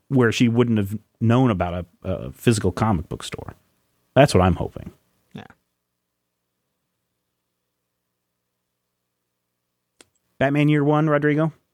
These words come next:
Speaker 2: Yes.
Speaker 1: You saw that movie?
Speaker 2: I did.
Speaker 1: You know, there is a, a review over at major spoilers dot com, D V D review. People can go and
Speaker 2: Ooh.
Speaker 1: read it. It's a pretty good adaptation. You saw it.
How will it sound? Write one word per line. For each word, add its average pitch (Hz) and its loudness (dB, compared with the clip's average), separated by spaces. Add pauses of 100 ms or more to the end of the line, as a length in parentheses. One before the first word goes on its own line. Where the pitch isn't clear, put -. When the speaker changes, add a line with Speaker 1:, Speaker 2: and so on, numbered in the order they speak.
(320)
Speaker 2:
Yes. 104 -12 (100)
Speaker 1:
You 110 2
saw 123 4
that 127 4
movie? 127 4 (120)
Speaker 2:
I 101 -8
did. 101 -10 (320)
Speaker 1:
You 120 0
know, 120 2
there 123 2
is 120 2
a, 104 0
a 107 0
review 127 2
over 98 0
at 92 -4
major 95 -2
spoilers 113 0
dot 80 -8
com, 78 -10 (180)
D 101 2
V 92 -2
D 90 0
review. 78 -6 (180)
People 101 2
can 95 0
go 98 4
and 90 0
Speaker 2:
Ooh. 92 -2
Speaker 1:
read 104 2
it. 92 -4 (480)
It's - -12
a - -14
pretty 330 2
good 156 4
adaptation. 107 0
You 175 4
saw 92 0
it. 160 -4